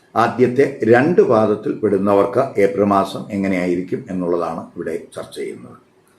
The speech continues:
അപ്പൊ ആദ്യം നമുക്ക് ഈ ഇടവക്കൂറുകാരുടെയും ഇടവലഗ്നക്കാരുടെയും ഏപ്രിൽ മാസത്തിലെ ഗ്രഹസ്ഥിതി എങ്ങനെയെന്ന് നോക്കാം.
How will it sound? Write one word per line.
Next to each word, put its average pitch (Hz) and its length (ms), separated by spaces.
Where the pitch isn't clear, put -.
അപ്പൊ - 140
ആദ്യം 151 280
നമുക്ക് 165 500
ഈ 139 180
ഇടവക്കൂറുകാരുടെയും 127 960
ഇടവലഗ്നക്കാരുടെയും 104 1160
ഏപ്രിൽ 147 300
മാസത്തിലെ 135 800
ഗ്രഹസ്ഥിതി 123 880
എങ്ങനെയെന്ന് 92 340
നോക്കാം. - 400